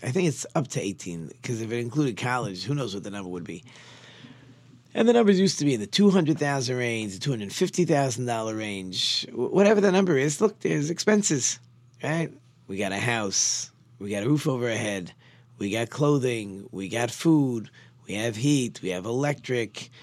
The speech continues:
we have trips, we, we have schooling, we, you know, the, you run the gamut, yeah, diapers, I mean, it depends on the age of the child, right? It's a lot of expenses.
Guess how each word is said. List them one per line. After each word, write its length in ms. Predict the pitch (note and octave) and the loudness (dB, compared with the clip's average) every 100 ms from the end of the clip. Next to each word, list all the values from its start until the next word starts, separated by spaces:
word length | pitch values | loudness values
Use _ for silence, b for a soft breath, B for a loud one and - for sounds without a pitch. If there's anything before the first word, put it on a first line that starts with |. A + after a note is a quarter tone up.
| B B - | B B -10
we 120 | G2 | -6
have 500 | G2+ A2 A#2+ B2+ C3 | -2 -2 -4 -6 -8
trips, 760 | - F3 D3 - - - - | 2 2 2 -2 -2 -2 -4
we, 500 | F#2+ G2 F#2+ F#2 F2+ B B B _ | -6 -8 -6 -8 -10 B B B _
we 120 | F2+ | -6
have 200 | G#2 A#2+ | -4 0
schooling, 960 | A#2+ - - G3 F#3 D#3 C#3+ B2+ B2 A#2 b b b _ | 0 0 2 6 6 6 2 -2 -4 -8 b b b _
we, 340 | - G#2+ - D#3 | -10 -6 -2 0
you 60 | |
know, 180 | C#3+ C#3+ | 0 0
the, 340 | C3+ E3+ E3+ - | 2 2 0 -2
you 200 | F#3+ F3+ | 0 2
run 240 | E3 D3 F3+ | 4 4 4
the 80 | |
gamut, 540 | D#3 A#2 G2 G#2+ - - | 2 0 -2 -4 -4 -4
yeah, 140 | A#2 - | -6 -6
diapers, 500 | G2 G#2 C#3+ D3+ C#3+ | -4 -4 -2 -2 0
I 60 | D3 | 0
mean, 120 | D3 | 0
it 60 | |
depends 300 | C3 A#2 A2 | -2 -6 -6
on 60 | A#2+ | -4
the 80 | A#2+ | -2
age 200 | A2+ C3+ | -2 -4
of 60 | |
the 60 | B2 | -4
child, 380 | - F2 F#2 A2 | -4 -4 -6 -6
right? 120 | C#3 | -6
It's 140 | D3 | -4
a 60 | C#3+ | -2
lot 200 | C3 D3+ | -2 0
of 60 | F#3+ | 0
expenses. 920 | - - G#3+ A3+ - - A#2+ - | 0 2 2 2 -2 -4 -6 -10